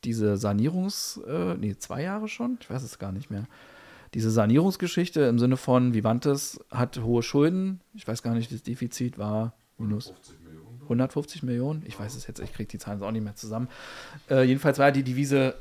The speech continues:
Speaker 1: <clears throat> wir müssen sparen an jeder Stelle. So. Und ich meine, das ist ja auch aus den Geschäftsberichten, äh, ersichtlich. Der größte Kostenfaktor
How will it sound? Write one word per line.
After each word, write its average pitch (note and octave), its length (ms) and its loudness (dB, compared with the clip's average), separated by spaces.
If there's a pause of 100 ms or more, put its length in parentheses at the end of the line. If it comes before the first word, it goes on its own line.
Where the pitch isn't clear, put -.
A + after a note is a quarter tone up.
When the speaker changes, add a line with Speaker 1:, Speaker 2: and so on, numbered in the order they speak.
Speaker 1:
<clears throat> F3+ 560 2
wir A#2 160 0
müssen B2+ 160 2
sparen A2 560 2
an A2+ 100 -2
jeder A2+ 220 2
Stelle. G#2+ 380 0 (220)
So. G2 300 -4
Und A2+ 540 -2
ich B2 100 -6
meine, A#2 220 4
das A2 180 -4
ist A2 140 -6
ja A2 80 0
auch G2+ 160 -2
aus - 160 -4
den A2+ 140 0
Geschäftsberichten, A2 1400 0
äh, - 60 -6
ersichtlich. C#3+ 600 -4
Der G#2+ 120 -6
größte D3+ 380 0
Kostenfaktor D3 1000 -2